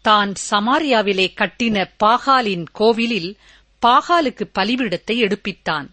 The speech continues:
ஆகாப் ஒரு விக்கிரகத் தோப்பையும் வைத்து, இஸ்ரவேலின் தேவனாகிய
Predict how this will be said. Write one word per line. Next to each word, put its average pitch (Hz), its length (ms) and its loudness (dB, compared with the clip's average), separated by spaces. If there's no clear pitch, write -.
ஆகாப் 226 460 2
ஒரு 226 240 2
விக்கிரகத் 294 680 -2
தோப்பையும் 208 420 -2
வைத்து, 196 540 -6
இஸ்ரவேலின் 311 760 -2
தேவனாகிய 220 680 0